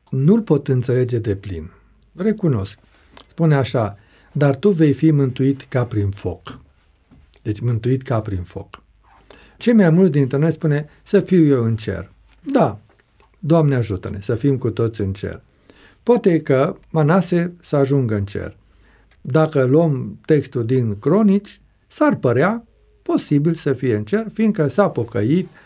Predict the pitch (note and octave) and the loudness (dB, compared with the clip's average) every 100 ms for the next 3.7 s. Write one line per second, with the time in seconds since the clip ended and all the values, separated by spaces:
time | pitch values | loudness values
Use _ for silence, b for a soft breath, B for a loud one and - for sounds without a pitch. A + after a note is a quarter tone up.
0 | B B B F3 D#3+ D#3+ C#3+ D#3+ D3+ - | B B B 2 4 2 2 0 0 0
1 | C3+ C3 B2+ A#2 C3+ C3+ B2 A#2+ A#2 A#2 | 0 2 0 0 2 2 2 -2 0 -2
2 | A2+ A2+ B2+ C3 A2 G#2+ A2+ G#2+ G#2 G2 | -2 -2 -2 0 -2 0 -2 -2 -2 -4
3 | G2 - F#3+ F3+ - A#2+ | -6 0 0 0 -4 -6